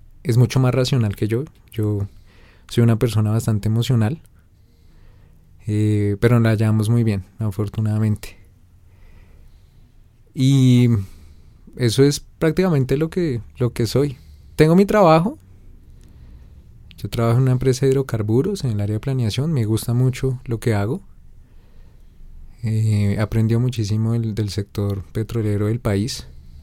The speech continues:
pero me ha mostrado que, que más allá de lo que uno pueda aparentar,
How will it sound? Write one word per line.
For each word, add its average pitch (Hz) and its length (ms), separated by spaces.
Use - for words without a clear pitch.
pero 104 840
me 117 220
ha 110 200
mostrado 123 560
que, 117 640
que 113 140
más 110 300
allá 117 180
de 127 80
lo 135 140
que 127 100
uno 107 220
pueda 123 720
aparentar, 117 800